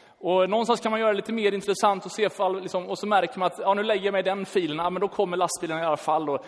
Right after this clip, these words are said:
nu går det före där, och så, så här, en halvtimme senare så är man fortfarande på samma position i förhållande till alla andra bilar, men man är helt sönderstressad. Eller ifall du är en sån där som älskar att göra dina ärenden på telefon, och så hör du så här, ja, men välkommen till, och så,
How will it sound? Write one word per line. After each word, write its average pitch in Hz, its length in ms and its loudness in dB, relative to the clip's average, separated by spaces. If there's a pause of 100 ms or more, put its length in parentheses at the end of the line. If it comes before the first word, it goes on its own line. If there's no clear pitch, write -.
nu 220 140 0
går 214 100 4
det 190 80 -2
före 180 280 0
där, 160 360 -2
och 143 80 -4
så, 143 180 -4 (500)
så - 140 -4
här, 165 120 0
en 165 140 -6
halvtimme 180 440 0 (100)
senare 160 400 -2
så 160 140 -4
är 160 140 0
man 160 140 -4
fortfarande 151 480 -2
på 175 80 -6
samma 165 320 0
position 165 540 -2
i 151 40 -6
förhållande 151 300 -2
till 156 100 0
alla 147 120 2
andra 143 200 2
bilar, 127 360 -2
men 117 120 -4
man 127 120 -2
är 135 60 -6
helt 135 180 -6
sönderstressad. 113 840 -8 (1700)
Eller 170 160 0
ifall 190 140 2
du 196 100 2
är 196 160 2
en 185 120 0
sån 196 120 -4
där 196 100 4
som 175 180 -6
älskar 151 760 0
att 123 140 -6
göra 180 160 2
dina 165 220 -2
ärenden 160 380 -2
på 156 60 -8
telefon, 170 640 -4
och 143 80 -6
så 151 80 -4
hör 165 260 -4
du 160 100 -6
så 165 120 -6
här, 139 100 0
ja, 143 120 -4
men 147 140 -8
välkommen 156 500 -6
till, 175 360 -2
och 147 120 -10
så, 135 240 -4